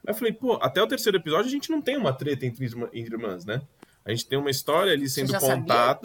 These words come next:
Speaker 1: Sim, eu já meio que sabia que era isso. É, a gente tem uma história que tá sendo contada e acaba o terceiro, no terceiro episódio. Aí eu imagino que do quarto pra frente vai ser uma,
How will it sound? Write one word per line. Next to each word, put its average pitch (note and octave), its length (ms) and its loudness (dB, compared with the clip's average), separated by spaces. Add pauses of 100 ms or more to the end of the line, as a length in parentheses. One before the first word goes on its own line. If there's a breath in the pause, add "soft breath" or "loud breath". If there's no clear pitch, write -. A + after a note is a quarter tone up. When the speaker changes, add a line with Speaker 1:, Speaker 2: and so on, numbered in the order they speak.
(160)
Speaker 1:
Sim, C3 240 -2
eu A2 80 0
já B2+ 120 2
meio B2+ 260 -2
que - 80 -14
sabia B2 280 0
que - 80 -6
era B2+ 120 2
isso. F#2 220 -6 (600 soft breath)
É, A2 500 0
a A#2+ 80 0
gente C#3 160 -2
tem D#3+ 80 2
uma D#3 120 0
história D3 340 0
que D3 80 -14
tá B2+ 100 0
sendo B2 260 -2
contada D3+ 680 -2 (480 soft breath)
e C#3 560 0
acaba D#3 640 4 (460)
o D#3+ 80 -8
terceiro, E3+ 480 0
no D3+ 180 2
terceiro G3 320 2
episódio. C3 460 0
Aí G#2 100 -4
eu G#2+ 40 0
imagino A#2+ 360 -2
que C3 100 -10
do C3 120 -2
quarto B2 320 2
pra B2+ 160 -6
frente B2 320 -4
vai D#3 80 0
ser D#3 140 -4
uma, D3+ 340 -2